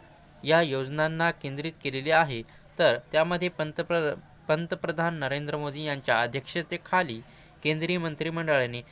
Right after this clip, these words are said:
आज शेतकऱ्याचे जीवनमान सुधारण्यासाठी आणि त्यांचे उत्पन्न वाढविण्यासाठी एकूण चौदा हजार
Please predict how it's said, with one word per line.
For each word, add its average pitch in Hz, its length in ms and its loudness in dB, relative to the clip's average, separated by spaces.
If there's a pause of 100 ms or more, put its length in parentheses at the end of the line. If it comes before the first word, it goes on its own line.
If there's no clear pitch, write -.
(140)
आज 143 260 6
शेतकऱ्याचे 156 720 -4
जीवनमान 156 540 -2
सुधारण्यासाठी 147 1040 -4 (360)
आणि 147 380 -2
त्यांचे 143 280 -4
उत्पन्न 156 400 -4
वाढविण्यासाठी 151 720 -2 (140)
एकूण 147 440 -6 (520)
चौदा 156 440 2
हजार 127 540 2